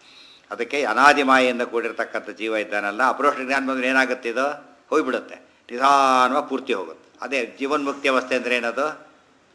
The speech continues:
ಪೂರ್ತಿ ಎಫೆಕ್ಟ್ ಒಲೆ ಕಾಯ್ಬೇಕು ಅವನಿಗೆ. ಒಲೆ ಮೇಲಿಂದ ಇಳಿಸ್ಬಿಟ್ಟಿದ್ದಾರೆ,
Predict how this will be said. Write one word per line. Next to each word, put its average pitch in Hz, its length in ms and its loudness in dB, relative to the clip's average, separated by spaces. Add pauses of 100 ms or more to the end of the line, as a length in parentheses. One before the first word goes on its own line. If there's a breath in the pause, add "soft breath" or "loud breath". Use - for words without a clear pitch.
(440)
ಪೂರ್ತಿ 156 280 0
ಎಫೆಕ್ಟ್ 139 260 2
ಒಲೆ 156 140 4
ಕಾಯ್ಬೇಕು 139 400 2
ಅವನಿಗೆ. 90 240 -8 (340)
ಒಲೆ 127 160 0
ಮೇಲಿಂದ 151 240 0
ಇಳಿಸ್ಬಿಟ್ಟಿದ್ದಾರೆ, 131 800 -6